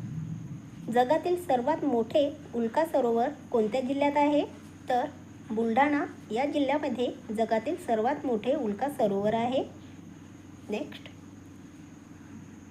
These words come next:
रोम हे शहर कोणत्या नदीच्या काठी वसलेले आहे? तर टायगर या नदीच्या काठी वसलेले आहे रोम हे शहर.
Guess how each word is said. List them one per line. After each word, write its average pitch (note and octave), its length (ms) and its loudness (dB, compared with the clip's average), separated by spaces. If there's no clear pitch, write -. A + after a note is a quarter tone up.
रोम C#4 280 6
हे E4 180 2
शहर D4 360 4
कोणत्या A#3+ 300 2
नदीच्या C#4+ 400 0
काठी C4+ 320 -2
वसलेले A#3 440 0
आहे? C4+ 300 2
तर A#3+ 160 4
टायगर A3+ 420 4
या A#3+ 140 2
नदीच्या A#3 400 2
काठी A#3 320 -2
वसलेले A3+ 420 0
आहे C4 320 2
रोम A3 300 2
हे A#3+ 140 0
शहर. B3 340 0